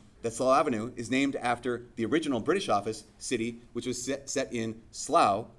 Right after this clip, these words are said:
England. Why do I know this? The law of exposure. I have a friend named Father Tim.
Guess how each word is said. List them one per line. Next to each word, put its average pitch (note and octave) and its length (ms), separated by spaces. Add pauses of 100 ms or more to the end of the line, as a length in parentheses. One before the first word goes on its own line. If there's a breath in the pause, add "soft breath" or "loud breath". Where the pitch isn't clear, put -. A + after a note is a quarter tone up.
(200)
England. A#2+ 400 (380)
Why A#2 180
do C#3+ 80
I D3 60
know F3 120
this? - 300 (800)
The A2+ 100
law A2 120
of G#2 60
exposure. A#2 420 (2250 loud breath)
I - 40
have A#2+ 100
a A#2 40
friend D#3 220
named B2+ 120
Father A2+ 200
Tim. C3+ 420